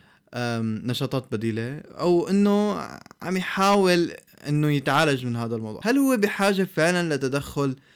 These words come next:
آه، بعلاج سلوكي بتحسوا أو، أو، أو بتتوقعوا، أو من تجاربنا الشخصية؟ يعني، لأنه نحن مو مختصين فما فينا نقرر، بس إنه هل من تجاربنا نحن بنحس إنه لازم ن-،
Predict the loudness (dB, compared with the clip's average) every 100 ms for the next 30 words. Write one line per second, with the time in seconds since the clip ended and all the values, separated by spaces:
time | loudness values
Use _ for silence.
0 | _ _ _ -8 -4 0 2 2 4 2
1 | 0 -4 -2 -2 -4 -8 -8 -12 -16 -10
2 | -8 -8 -10 -12 -12 -12 -6 -6 -6 -8
3 | -10 -12 -8 -2 -2 -2 -6 -6 -4 2
4 | 4 4 4 4 4 2 -2 -4 -8 -8
5 | -8 -6 -8 -10 -16 -16 -8 -4 -2 -2
6 | -2 -2 0 0 -2 -6 -4 -6 -4 -2
7 | -2 -2 -4 -4 -8 _ _ _ -20 -10
8 | -10 -2 0 0 -2 -4 -8 -4 -4 -2
9 | -4 -4 -6 -10 _ _ _ _ _ _
10 | -16 -8 -4 -2 0 0 2 2 4 2
11 | 2 -2 -4 -6 -8 -10 -14 -16 -10 -2
12 | 0 0 -2 -4 -8 -10